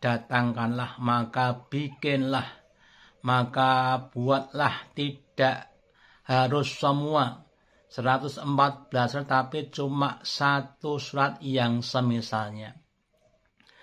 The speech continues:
Jika kalian nggak mampu, "Fad'u syuhada'akum min dunillah." Serulah, ajaklah syarikat-syarikat kamu, teman-teman kamu, orang-orang yang ahli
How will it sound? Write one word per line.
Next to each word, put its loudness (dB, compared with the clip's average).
Jika 2
kalian 2
nggak 0
mampu, 2
"Fad'u 0
syuhada'akum -2
min -2
dunillah." -2
Serulah, 2
ajaklah -4
syarikat-syarikat 0
kamu, 0
teman-teman 2
kamu, -2
orang-orang 0
yang -4
ahli -2